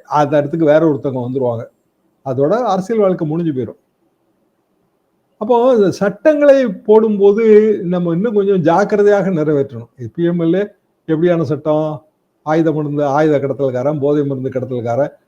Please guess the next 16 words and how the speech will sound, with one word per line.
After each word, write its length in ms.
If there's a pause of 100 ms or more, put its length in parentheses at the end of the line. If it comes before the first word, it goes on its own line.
(200)
இவனோட 340
பணம் 380
வந்து 180 (180)
இங்க 160
உள்ள 240
புழங்குது. 520 (560)
அப்ப 220
புழங்கும் 340
போது 160
நாட்டோட 460
பொருளாதாரத்துக்கு 680
ஆபத்து 260
வருது. 300 (260)
உலகளாவிய 680
பிரச்சனை 440
இது. 220